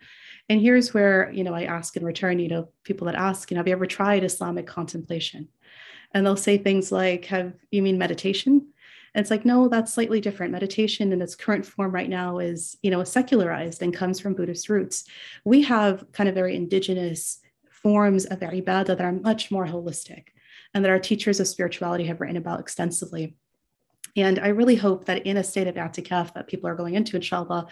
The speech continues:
that they use this, inshallah, this internally and externally focused attention to your heart, your mind, yourself,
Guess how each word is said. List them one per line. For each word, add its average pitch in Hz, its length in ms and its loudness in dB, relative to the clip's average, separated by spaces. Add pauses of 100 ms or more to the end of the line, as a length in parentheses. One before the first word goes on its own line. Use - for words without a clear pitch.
(240)
that 202 140 -2
they 208 80 4
use 220 400 2
this, 170 340 -10
inshallah, 170 440 -6
this 180 200 -8 (340)
internally 214 600 6
and 196 160 0
externally 190 480 0
focused 175 580 -4
attention 202 500 0
to - 140 -12
your 170 100 -8
heart, 202 380 -4 (300)
your 170 140 -4
mind, 196 580 0 (300)
yourself, 202 680 0